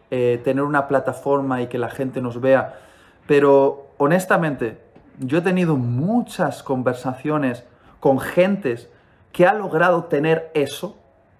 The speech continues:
una plataforma en internet, con miles, a veces incluso millones de seguidores,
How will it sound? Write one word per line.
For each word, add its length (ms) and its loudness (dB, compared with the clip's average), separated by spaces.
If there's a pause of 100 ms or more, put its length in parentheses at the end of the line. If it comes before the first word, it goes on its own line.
(140)
una 240 2
plataforma 580 0
en 80 2
internet, 840 0 (540)
con 480 -2
miles, 480 0
a 100 -2
veces 280 -2
incluso 320 -4
millones 560 -2
de 80 -4
seguidores, 640 -2